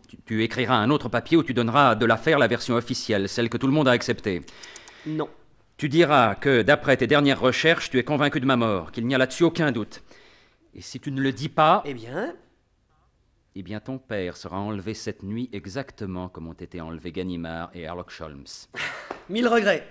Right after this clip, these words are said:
Speaker 2: J'ai promis de parler, je parlerai.
Speaker 1: Mais uniquement dans le sens que je t'ai indiqué.
Speaker 2: Non, dans le sens de la vérité.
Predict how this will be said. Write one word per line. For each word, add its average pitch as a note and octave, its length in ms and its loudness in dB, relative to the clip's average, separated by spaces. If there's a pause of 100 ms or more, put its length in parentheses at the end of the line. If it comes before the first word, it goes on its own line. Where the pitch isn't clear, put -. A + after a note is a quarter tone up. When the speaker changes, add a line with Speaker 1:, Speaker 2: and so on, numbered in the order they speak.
(160)
Speaker 2:
J'ai D#3 180 -8
promis G3+ 260 -8
de F#3 60 -2
parler, G3+ 580 -6
je C3 180 -18
parlerai. A#3+ 480 -6 (120)
Speaker 1:
Mais G#2 240 -6
uniquement D#3 640 -4
dans B2+ 160 0
le B2 100 0
sens E3 380 0
que C3 100 -6
je B2 100 -6
t'ai C#3+ 140 -4
indiqué. B2+ 560 0
Speaker 2:
Non, G3+ 600 4
dans E3 120 -4
le F#3+ 120 -2
sens A3+ 400 -4
de F3+ 80 -6
la F3+ 100 -4
vérité. D3+ 540 -10